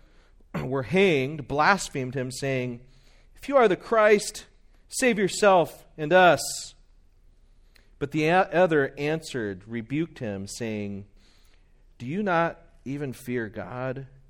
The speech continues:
seeing you are under the same condemnation? And we indeed justly, for we receive the due rewards of our s-, deeds, but this man has done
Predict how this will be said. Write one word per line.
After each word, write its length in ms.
seeing 360
you 200
are 140
under 260
the 80
same 720
condemnation? 840
And 120
we 120
indeed 360
justly, 800
for 140
we 160
receive 400
the 60
due 200
rewards 760
of 100
our 120
s-, 240
deeds, 600
but 340
this 280
man 320
has 300
done 440